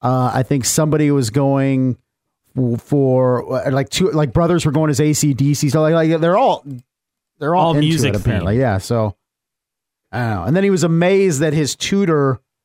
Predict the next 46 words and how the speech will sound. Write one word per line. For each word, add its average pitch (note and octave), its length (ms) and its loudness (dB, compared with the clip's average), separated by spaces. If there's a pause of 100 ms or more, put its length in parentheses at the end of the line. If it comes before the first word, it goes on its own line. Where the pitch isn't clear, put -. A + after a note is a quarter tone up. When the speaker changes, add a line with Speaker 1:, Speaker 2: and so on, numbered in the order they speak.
(460)
Speaker 1:
at - 180 -4
school, B2 840 0 (920)
uh, C#3+ 300 2
knows D3+ 480 0
who D#3 120 0
Eminem D3 440 0
and C3 120 -2
Post D3 300 0
Malone C3 380 0
are. A#2+ 340 -4 (280)
So A2 520 -2
he G#2+ 100 -2
was A2 120 -2
talking A#2+ 320 -2
about G#2+ 220 -2
that, G2+ 400 -2 (260)
Speaker 2:
<laughs> - 240 -12
I E3+ 60 -2
mean, D3+ 220 0
Speaker 1:
which C3+ 120 -2
my C#3+ 100 0
son F#3 260 0
is D#3 160 0
like, C#3+ 280 -2 (200)
he, D3 300 -2 (800)
he, F#3 680 2
he's D#3+ 200 0
not A#3 140 2
allowed G#3 400 2
to F3 60 2
listen E3 320 0
to D3+ 100 0
either D3 220 2
one. D#3 160 0
Like, D3 140 2
he D3+ 60 0
listened D#3 320 0
to, - 140 -6
at D#3 100 0
a C#3+ 120 0
clean F3 440 -2
versions, A#2+ 460 -4
but C3 240 -2
it D3 140 0
was C#3+ 120 0
like, D3+ 200 -2